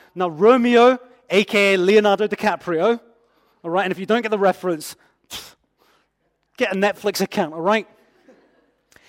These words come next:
He, he, he, he sneaked into his Juliet, hi-, his, his girlfriend's room,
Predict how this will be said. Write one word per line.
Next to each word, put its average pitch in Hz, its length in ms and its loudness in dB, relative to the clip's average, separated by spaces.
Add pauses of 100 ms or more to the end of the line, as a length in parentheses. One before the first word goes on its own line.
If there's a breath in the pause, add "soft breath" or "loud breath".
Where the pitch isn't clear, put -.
(120 soft breath)
He, 196 160 0
he, 185 220 0
he, 190 300 0
he 190 120 4
sneaked 226 480 -4
into 202 580 2 (360 loud breath)
his 185 380 0 (680 soft breath)
Juliet, 185 460 -2
hi-, 185 200 0
his, 160 400 -4 (180)
his 165 340 -4
girlfriend's 196 600 -2
room, 190 300 -6